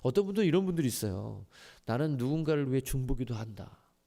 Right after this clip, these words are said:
그럼 조용히 해야지. "내가 널 위해 기도하고 있어." 그걸 막 이렇게 떠벌리면서 하는 분들이 있어요. 조심하셔야 돼요.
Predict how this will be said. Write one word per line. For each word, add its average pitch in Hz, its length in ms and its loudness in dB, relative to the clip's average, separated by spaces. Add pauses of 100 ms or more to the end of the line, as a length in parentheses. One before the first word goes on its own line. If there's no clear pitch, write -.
(500)
그럼 185 140 -6
조용히 156 460 0
해야지. 139 440 -4 (1160)
"내가 113 260 -2
널 120 320 0
위해 123 120 4 (260)
기도하고 113 400 -4
있어." 95 440 -8 (3250)
그걸 147 220 0
막 - 140 -4 (200)
이렇게 - 480 -4
떠벌리면서 202 600 -2
하는 165 200 -2
분들이 113 280 -6
있어요. 82 380 -12 (1000)
조심하셔야 156 760 -2
돼요. 101 520 -6